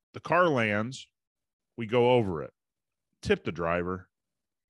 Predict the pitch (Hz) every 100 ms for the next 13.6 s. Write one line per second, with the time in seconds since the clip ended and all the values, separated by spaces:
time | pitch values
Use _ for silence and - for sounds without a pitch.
0 | _ _ _ _ _ _ - 175 165 135
1 | 143 135 135 131 127 _ _ _ _ 170
2 | 139 98 - 98 95 _ _ _ _ _
3 | _ _ _ 120 147 131 104 117 117 110
4 | - _ _ _ _ _ _ _ _ -
5 | 123 101 - _ _ - 131 156 151 143
6 | 135 127 - 98 113 95 113 110 110 107
7 | 104 _ _ _ - 101 - 92 123 135
8 | 117 107 120 117 113 - - _ 135 120
9 | 139 165 - 101 110 117 101 107 - 104
10 | 104 - 117 - - 113 - 107 110 110
11 | 107 - 87 - 110 - 82 92 107 101
12 | 101 107 101 82 87 101 101 - 107 101
13 | 90 - 101 101 104